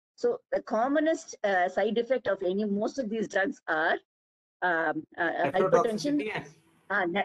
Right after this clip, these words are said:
Speaker 1: uh, uh, uh, cardiovascular hypertension, and, uh, diabetes, neurotoxicity, and nephrotoxicity, renal insufficiency.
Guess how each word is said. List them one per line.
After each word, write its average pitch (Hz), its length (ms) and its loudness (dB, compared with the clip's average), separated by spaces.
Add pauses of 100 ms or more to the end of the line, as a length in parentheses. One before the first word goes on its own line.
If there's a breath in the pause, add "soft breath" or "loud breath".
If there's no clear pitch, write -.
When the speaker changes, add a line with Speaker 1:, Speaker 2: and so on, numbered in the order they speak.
Speaker 1:
uh, 190 40 0
uh, 175 420 0 (100)
uh, 170 180 2
cardiovascular 233 680 2
hypertension, 226 720 0
and, 196 140 0
uh, 180 180 2
diabetes, 208 680 0 (200)
neurotoxicity, 226 840 0
and 208 160 0 (100)
nephrotoxicity, 202 920 -2
renal 202 280 2
insufficiency. 131 680 -6